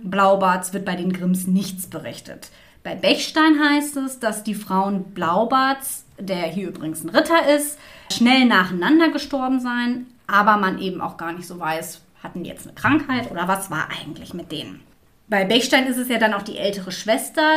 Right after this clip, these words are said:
die die Frau überredet, die verbotene Tür zu öffnen. Bei Perrault zum Beispiel macht sie das ja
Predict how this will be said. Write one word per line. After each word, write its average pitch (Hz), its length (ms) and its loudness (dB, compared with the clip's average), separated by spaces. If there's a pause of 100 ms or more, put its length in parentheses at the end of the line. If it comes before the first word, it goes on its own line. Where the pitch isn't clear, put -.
(220)
die 240 80 2
die 247 100 0
Frau 240 300 0
überredet, 226 680 -4
die 202 260 -12
verbotene 247 640 0
Tür 247 240 -6
zu - 160 -8
öffnen. 220 380 -2
Bei 185 100 -2
Perrault 202 400 -6
zum 226 120 -4
Beispiel 202 260 -4
macht 190 160 -10
sie 190 80 -8
das 190 200 -4
ja 185 220 -2